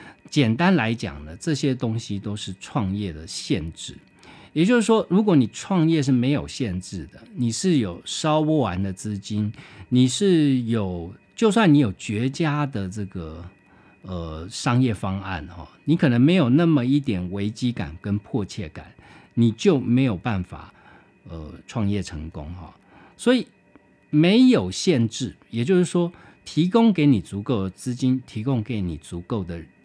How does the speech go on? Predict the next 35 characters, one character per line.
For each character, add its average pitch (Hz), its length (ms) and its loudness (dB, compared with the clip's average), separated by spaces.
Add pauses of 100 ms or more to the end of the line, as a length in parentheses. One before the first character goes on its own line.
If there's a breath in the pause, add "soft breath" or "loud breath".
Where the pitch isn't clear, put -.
(100)
资 185 320 -2
源， 131 260 -4 (640 soft breath)
反 120 300 2
而 113 220 0
变 175 320 0
成 92 320 -8
新 131 280 0
创 131 220 -2
事 107 240 -6
业 98 220 -6
的 82 120 -14
一 87 140 -10
个 92 120 -8
障 - 300 -6 (120)
碍。 - 260 -12 (920 loud breath)
那 208 200 2
他 208 320 0
在 202 260 0 (260)
哈 - 220 0
佛 151 140 2
大 156 160 2
学 110 140 0
任 123 200 2
教 110 240 -2
的 87 100 -6
时 90 200 -10
候， 87 280 -10 (240)
他 165 140 -4
其 113 180 -6
实 107 280 -6
有 80 340 -8
对 123 220 -2
于 95 200 -4
学 92 320 -8
生， 101 380 -4